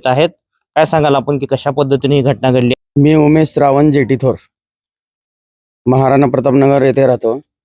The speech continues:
Speaker 2: आमची दरवर्षीप्रमाणे यावर्षी आंबेडकर जयंतीची मीटिंग चालू असताना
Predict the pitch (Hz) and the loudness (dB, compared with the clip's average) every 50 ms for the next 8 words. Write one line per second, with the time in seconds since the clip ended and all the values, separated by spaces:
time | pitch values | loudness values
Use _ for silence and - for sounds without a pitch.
0 | _ _ _ _ _ _ - 131 127 120 - 139 143 143 143 147 147 151 151 151 | _ _ _ _ _ _ -2 -2 -2 -2 0 0 0 2 2 2 2 2 4 4
1 | 151 147 147 143 123 135 139 143 151 147 135 147 131 139 143 143 147 147 147 147 | 2 2 2 0 0 0 0 2 2 0 0 -2 -2 -2 -2 -2 -2 -2 -2 0
2 | 143 139 135 139 143 143 135 151 147 147 139 135 123 135 143 143 139 139 127 135 | 0 0 2 0 0 -2 -4 -4 -2 0 0 0 -2 -2 -2 -2 -2 -2 -4 -6
3 | 135 123 123 127 135 135 127 123 - 131 127 123 - 123 131 135 131 123 - - | -8 -8 -10 -10 -6 -6 -6 -6 -6 -8 -8 -2 0 0 2 2 2 0 -2 -2
4 | 131 131 127 110 | -2 -2 -2 -2